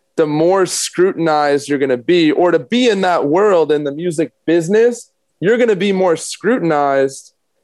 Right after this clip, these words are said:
And it's almost like you already give that to yourself enough. It's like you already kick your own <laughs> ass enough. You don't need motherfuckers around you kicking your ass too. Like, you're already kicking your ass. If, does that resonate at all?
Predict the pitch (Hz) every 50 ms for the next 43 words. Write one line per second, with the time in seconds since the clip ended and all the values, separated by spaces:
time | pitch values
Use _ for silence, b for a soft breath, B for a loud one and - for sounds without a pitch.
0 | _ _ - 160 170 175 175 165 - 214 202 208 214 202 214 208 180 - - 151
1 | 170 196 220 226 226 220 214 196 190 175 143 123 185 214 196 175 202 190 180 -
2 | - - 180 170 156 143 - - 190 202 233 208 - 165 147 139 120 101 - 147
3 | - _ - - - 170 151 151 147 - 170 202 220 226 214 208 208 196 185 180
4 | 170 160 - _ _ _ _ _ - - 214 208 214 196 180 160 160 180 196 196
5 | 190 - - 202 180 160 - - - 214 208 208 214 226 220 - - 208 220 214
6 | 196 202 208 196 185 190 190 185 180 196 190 - 185 165 170 156 151 165 190 208
7 | 208 196 170 180 160 - 190 180 - 185 170 170 170 170 165 160 151 - - -
8 | - 226 220 190 170 160 156 151 151 - - _ _ _ _ 185 202 202 - 208
9 | 208 208 214 214 208 185 - - 170 165 165 156 151 147 139 123 - - - _
10 | _ _ _ _ _ - 202 196 - - 175 160 185 180 208 220 220 - 185 180
11 | 214 214 180 233 240 233 233 233 233 233 233 233 -